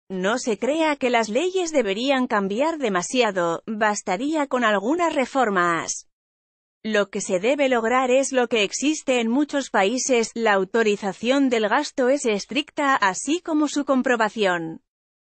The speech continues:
En otras palabras, no se puede usar dinero para lo que no está destinado por decreto, ni se debe permitir que se administre en forma irregular.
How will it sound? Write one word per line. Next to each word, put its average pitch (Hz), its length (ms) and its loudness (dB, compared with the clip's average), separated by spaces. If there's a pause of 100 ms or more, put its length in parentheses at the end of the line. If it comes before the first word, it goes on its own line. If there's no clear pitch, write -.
(380)
En 190 240 0
otras 330 400 -2
palabras, 180 720 0 (140)
no 226 180 2
se 262 220 0
puede 294 340 2
usar 262 380 -2
dinero 247 420 0
para 226 300 2
lo 208 140 0
que 202 140 -2
no 302 200 0
está 285 320 -2
destinado 277 580 -2
por 254 200 0
decreto, 208 520 -2
ni 220 180 -2
se 196 200 -2
debe 262 320 2
permitir 233 560 -2
que 262 160 -2
se 240 120 -2
administre 240 600 -2
en 214 160 -4
forma 320 420 0
irregular. 240 800 0